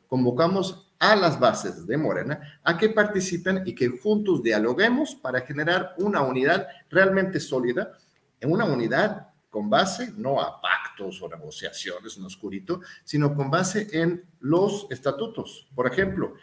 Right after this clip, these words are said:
en el RUM-, en el proceso electoral dos mil veinticuatro, exijamos todos que se respete el estatuto, la legalidad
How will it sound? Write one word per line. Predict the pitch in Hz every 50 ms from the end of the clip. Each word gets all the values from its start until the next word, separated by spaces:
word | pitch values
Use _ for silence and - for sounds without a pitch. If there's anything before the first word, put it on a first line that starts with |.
| - _ _
en | 113 113
el | 113 110 110
RUM-, | 143 170 175 175 160 -
en | 113 113
el | 110 107
proceso | 104 127 120 120 190 185 196 170
electoral | 143 - - 139 151 151
dos | 143 139 143
mil | 147 131 127
veinticuatro, | 120 110 - 123 120 - 165 165 165 165 202 220 220 - - - - _ _
exijamos | 131 120 - - 139 139 - 180 185 202 196 - - -
todos | 214 208 190 202 208 208 208 - -
que | - 156 139
se | - - 135
respete | 123 131 131 - - 185 180 180 202 202 202 -
el | - 147 160
estatuto, | 160 160 170 151 165 240 240 - 226 214 -
la | 127 127
legalidad | 131 135 131 139 139 143 151 143 190 226 269 262 -